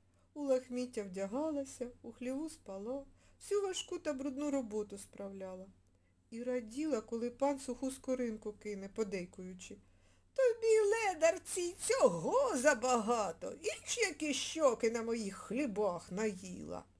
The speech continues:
От якось пан прискіпався до Орисі і навіть сухої скоринки не дав. «Не заслужила така сяка», каже,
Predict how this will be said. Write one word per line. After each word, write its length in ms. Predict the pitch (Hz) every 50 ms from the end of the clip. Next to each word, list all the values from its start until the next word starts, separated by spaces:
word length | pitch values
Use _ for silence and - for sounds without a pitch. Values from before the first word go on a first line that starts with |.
| _ _ _ _ _ _ _ _ _ _ _ _ _ _ _
От 220 | - 311 427 415 -
якось 420 | 208 240 269 269 - 190 196 - -
пан 180 | - 226 277 359 381 - _ _ _ _ _
прискіпався 840 | - 175 170 - - - - 220 262 262 311 311 311 - - 311
до 120 | 294 269 302
Орисі 640 | 302 302 302 294 294 294 294 285 - - 269 269 - - _ _ _
і 100 | - 330
навіть 380 | 320 320 330 330 302 311 302 - - _ _
сухої 420 | - - 320 302 - - 294 285 269
скоринки 580 | 269 - - 254 233 208 190 185 185 - 190
не 140 | 185 185 190
дав. 260 | 185 180 196 190 190 - - _ _ _ _ _ _ _ _ _ _
«Не 160 | - 185 208 208
заслужила 640 | 220 226 220 262 254 262 262 294 320 320 302 285
така 300 | 285 294 277 277 294 285
сяка», 440 | 262 269 285 277 277 302 302 277 247
каже, 480 | - - 220 196 185 180 180 170 156